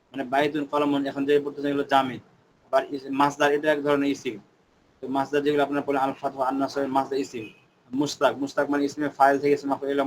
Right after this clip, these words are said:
মুস্তাক। তো ইসিমও তিন ধরনের হতে পারে, এগুলো হচ্ছে ইসিম। এরপরে দেখেন বাক্য, মোরাক্কাব বা বাক্য সম্পর্কে আলোচনা। এই বাক্য কতভাবে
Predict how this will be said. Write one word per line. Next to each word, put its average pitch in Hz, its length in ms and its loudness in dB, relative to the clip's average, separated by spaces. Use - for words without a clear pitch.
মুস্তাক। 131 360 -6
তো - 60 -20
ইসিমও 175 360 -2
তিন 170 180 0
ধরনের 143 240 4
হতে 139 180 -4
পারে, 110 140 -6
এগুলো 151 180 2
হচ্ছে 151 240 0
ইসিম। 113 200 -12
এরপরে 147 340 0
দেখেন 147 220 2
বাক্য, - 240 6
মোরাক্কাব 147 440 0
বা 156 60 6
বাক্য - 160 2
সম্পর্কে 139 360 -4
আলোচনা। 131 300 -8
এই 135 120 -4
বাক্য - 220 4
কতভাবে 165 400 2